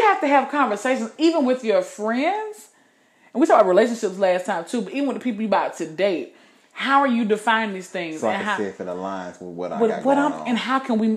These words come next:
Speaker 1: and if it doesn't align all the way, how can we see our differences and, like, can I work with these differences?
Speaker 2: Exactly. That's real.
Speaker 1: So
Speaker 2: That's a good thing. That's a good,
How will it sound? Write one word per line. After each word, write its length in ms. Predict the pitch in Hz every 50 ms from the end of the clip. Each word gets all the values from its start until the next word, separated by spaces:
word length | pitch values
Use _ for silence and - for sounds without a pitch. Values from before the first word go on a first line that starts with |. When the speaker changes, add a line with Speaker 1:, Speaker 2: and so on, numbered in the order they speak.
| -
Speaker 1:
and 140 | - 220 220
if 100 | 226 220
it 140 | 226 185 180
doesn't 240 | 220 262 269 269 220
align 320 | 180 196 196 190 190 185
all 240 | 185 196 196 190 180
the 100 | 180 170
way, 300 | 165 208 220 208 190 - - - -
how 180 | - - 254 254
can 140 | 254 226 214
we 60 | 202
see 180 | 202 - 226 208
our 180 | 190 185 180
differences 380 | 175 190 190 185 180 - 185 170
and, 140 | 170 160 160
like, 400 | 170 170 135 - - _ _ -
can 180 | - 226 202
I 120 | 196 185 170 170
work 140 | 190 202 202
with 80 | 185
these 140 | 185 180 170
differences? 340 | - 185 175 175 - - 101
Speaker 2:
Exactly. 640 | 107 104 104 101 98 - - - 90 85 82 85 87 - _ _ _
That's 240 | - 123 131 - -
real. 120 | 254 247 -
Speaker 1:
So 360 | 277 254 240 226 220 214 202 214
Speaker 2:
That's 180 | 139 143 143 -
a 60 | 113
good 180 | 113 110 107
thing. 220 | - 113 110 98 95
That's 180 | 117 131 -
a 80 | - 98
good, 300 | 92 90 98 104 107 -